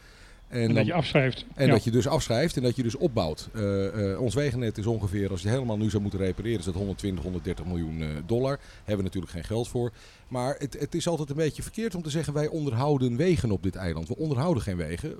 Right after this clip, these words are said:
Speaker 1: We repareren per incident. Dat is wat we doen. Eh, we onderhouden helemaal niks. Want als je onderhoudt, dan heb je opgebouwd. Dan heb je een reserve opgebouwd, dan bouw je, schrijf je af op dertig, veertig jaar,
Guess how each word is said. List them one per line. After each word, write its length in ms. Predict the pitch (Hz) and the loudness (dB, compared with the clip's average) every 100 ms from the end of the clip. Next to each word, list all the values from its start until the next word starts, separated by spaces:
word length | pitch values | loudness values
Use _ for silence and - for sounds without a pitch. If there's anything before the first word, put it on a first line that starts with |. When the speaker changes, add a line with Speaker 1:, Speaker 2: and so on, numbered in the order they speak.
| 117 | -6
Speaker 1:
We 160 | 123 - | -4 -2
repareren 800 | 127 123 110 131 185 175 196 196 - - - - | -4 -2 -2 0 0 0 -4 -8 -16 -20 -20 -2
per 220 | 156 143 | 0 0
incident. 640 | 143 120 120 131 92 - - 98 | -2 -2 0 2 2 -2 -16 -8
Dat 180 | 101 123 | -4 -4
is 80 | 104 | -2
wat 180 | 107 101 | -4 -2
we 80 | |
doen. 220 | 98 82 - - - - - - - | -2 -2 -4 -14 -20 -20 -20 -20 -10
Eh, 100 | 123 113 110 | 0 2 2
we 140 | 107 | 0
onderhouden 440 | 120 135 110 113 104 | -2 0 2 4 2
helemaal 220 | 98 110 | 2 0
niks. 280 | 113 - - | 0 -4 -10
Want 120 | 107 | -6
als 100 | 107 | -4
je 80 | 95 | -4
onderhoudt, 440 | 90 90 127 196 | -2 0 0 -2
dan 120 | - 131 | 0 -2
heb 140 | 127 | 0
je 60 | - | -4
opgebouwd. 580 | - - 78 67 - - | -4 -4 -6 -10 -16 -12
Dan 80 | |
heb 120 | 95 - | -10 -8
je 60 | |
een 60 | 87 | -8
reserve 360 | 85 135 147 | -2 0 0
opgebouwd, 440 | 135 - 120 117 117 | -2 -4 0 2 0
dan 140 | 95 | -4
bouw 180 | 80 80 | -4 -2
je, 240 | 78 78 76 | -2 -4 -6
schrijf 320 | 82 104 85 | -6 -4 -4
je 60 | 113 | -4
af 120 | 113 | -4
op 120 | 110 | -4
dertig, 240 | 104 104 - | -4 -4 -6
veertig 280 | 98 85 | -6 -4
jaar, 280 | 85 85 82 | -4 -4 -6